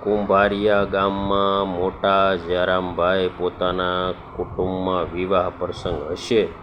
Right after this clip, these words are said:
ને પોતે ગામ પટેલ હતા, તેમજ ભુજ રાજાના સલાહકાર અને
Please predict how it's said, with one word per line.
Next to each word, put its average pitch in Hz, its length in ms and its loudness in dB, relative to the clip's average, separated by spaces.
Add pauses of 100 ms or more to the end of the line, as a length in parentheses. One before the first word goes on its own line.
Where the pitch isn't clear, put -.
(1800)
ને 98 440 -2 (100)
પોતે 101 380 2
ગામ 92 440 0 (100)
પટેલ 98 380 0 (100)
હતા, 82 340 0 (1700)
તેમજ 104 580 2
ભુજ 95 460 -2
રાજાના 95 600 2
સલાહકાર 98 760 0
અને 90 180 -2